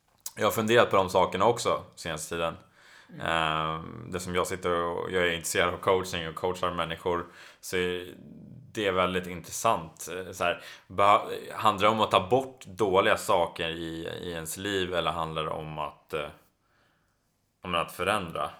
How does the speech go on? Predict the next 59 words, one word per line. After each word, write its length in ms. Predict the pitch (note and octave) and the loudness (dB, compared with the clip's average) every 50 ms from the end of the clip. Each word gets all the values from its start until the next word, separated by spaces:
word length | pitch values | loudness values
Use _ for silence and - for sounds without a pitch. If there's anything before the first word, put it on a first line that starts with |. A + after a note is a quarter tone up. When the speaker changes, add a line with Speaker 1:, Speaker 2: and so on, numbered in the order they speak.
| _ _ _ _ _ _ _ _ _ _ _ _ _ _ _ _ _ | _ _ _ _ _ _ _ _ _ _ _ _ _ _ _ _ _
Speaker 1:
Mm, 360 | F#2 F2+ F2 D#2+ D#2+ E2 E2 | -18 -16 -14 -14 -12 -12 -8
det 180 | E2+ G2 A#2 A#2+ | -4 -2 -2 0
är, 140 | A2+ A2+ G2+ F#2 | 0 0 -2 -2
det 60 | A2 | -6
är 40 | A2 | -6
en 60 | A2 | -2
jäkligt 420 | A#2+ A2+ G2+ F#2+ - - G2+ F2+ | 0 0 0 0 -4 -10 -14 -4
bra 180 | - A2 F2+ F#2 | -2 -2 -2 -2
fråga. 420 | F#2 - A2 F#2+ F#2 G2+ G#2+ G2 F#2 | -2 -2 2 2 2 4 4 4 4
Jag 100 | F#2+ G2 | 6 4
vet 120 | G#2 G#2+ | 2 2
inte 160 | A#2+ A2 F#2+ | 0 -6 -6
om 80 | F#2 F#2 | -4 -2
jag 100 | F#2 F2+ | -2 2
har 60 | F#2 | 2
Speaker 2:
Mm. 60 | E2+ D#2+ | 0 0
Speaker 1:
så 60 | - | 0
här 80 | F#2 F2+ | -4 -4
nå-, 200 | F2+ F2 E2+ - - - - - - - _ - | -4 -6 -8 -8 -14 -18 -20 -20 -20 -20 _ -12
något 200 | - F#2 F2+ - | -12 -12 -8 -4
tydligt 260 | A#2+ A2+ G2+ G2 F#2 - | -4 -4 -4 -4 -10 -10
svar 360 | - - A2+ A#2+ C3+ A#2 G#2 G2+ - | -12 -4 2 4 4 4 4 2 0
på 80 | G2 | -2
det. 120 | F#2 F#2 G2 | 0 0 2
Jag 140 | G2 F#2+ - | 0 0 0
tror 100 | A#2+ A2+ | -2 0
att 60 | A2+ | 0
jag 120 | G#2+ G2+ | 0 2
behöver 240 | F#2+ G#2 G2 F#2+ F#2+ | 4 4 4 4 2
egentligen 260 | F#2+ F2+ F#2 F2+ F2+ | 0 -2 -4 -6 -4
så 60 | F#2+ F2+ | -4 -2
här 100 | F#2 - | 0 2
Speaker 2:
Förstår 360 | - F3+ F#3 F#3 A3+ A#3 A3+ | 2 2 2 4 6 8 8
du 60 | G3+ | 10
vad 120 | F3 E3+ E3 | 10 8 6
jag 120 | E3+ F3+ | 6 4
menar 60 | G3 F#3 | 6 6
med 40 | F3 | 6
Speaker 1:
utforska. 320 | F3 F#3 F3+ F3 E3 - - | 6 6 4 4 4 4 2
Speaker 2:
frågan 340 | F#3 E3+ E3 F3+ F3+ D#3+ | 4 4 4 4 2 0
dock? 300 | C3 A#2+ A#2+ B2 - - - A#2+ - - - - - - - | 0 -4 -6 -10 -14 -16 -16 -16 -16 -18 -20 -20 -18 -12 -6
Speaker 1:
Ja, 440 | - B2 A#2+ A#2 A2+ A2 A2 A2+ A2+ | -2 2 2 4 4 4 4 4 4
jo, 140 | A2+ A2 A2 A2 | 4 2 2 2
Speaker 2:
Ja. 80 | A2 | 2
Speaker 1:
men 120 | - A#2+ A#2 | 2 2 4
det 60 | A2+ | 4
gör 180 | G#2 F#2+ F#2+ | 6 6 4
jag 60 | F2+ F2+ | 4 2
väl. 180 | F2+ F2+ F2 F2 - - - | 0 -2 -4 -6 -12 -18 -12
Alltså 240 | - - G2+ - G#2+ | -6 -6 -2 0 0
att 60 | F#2+ E2 - G#2 | 0 0 0 0
Speaker 2:
Ja. 60 | G2 | 0
Speaker 1:
det, 160 | F#2+ - F#2+ G#2 | 0 0 0 0
det 60 | G#2 | 2
handlar 200 | G#2 G2+ G2 F#2+ | 2 2 2 0
om 100 | F#2+ F#2+ | -2 -2
att 80 | F2+ - | -2 -2
ta 100 | A2 G2+ | -2 0
bort 380 | A2 G#2 G2+ - - - - | 0 -2 -2 -4 -10 -18 -20